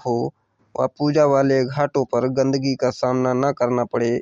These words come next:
इसके लिए शनिवार को नगर पंचायत अध्यक्ष विजय लक्ष्मी जायसवाल ने अपनी पूरी टीम के साथ छठ पूजा स्थल महादेवा घाट, सीताराम घाट, सत्संग घाट तथा ठकुराइन के पोखरे को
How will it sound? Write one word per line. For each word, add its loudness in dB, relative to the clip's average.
इसके -4
लिए 0
शनिवार 0
को -2
नगर -2
पंचायत -2
अध्यक्ष -4
विजय -2
लक्ष्मी -4
जायसवाल 0
ने -2
अपनी 2
पूरी 0
टीम 0
के -2
साथ 0
छठ -2
पूजा 2
स्थल -2
महादेवा 2
घाट, 0
सीताराम 0
घाट, 0
सत्संग -2
घाट 2
तथा -2
ठकुराइन -2
के -4
पोखरे -2
को -6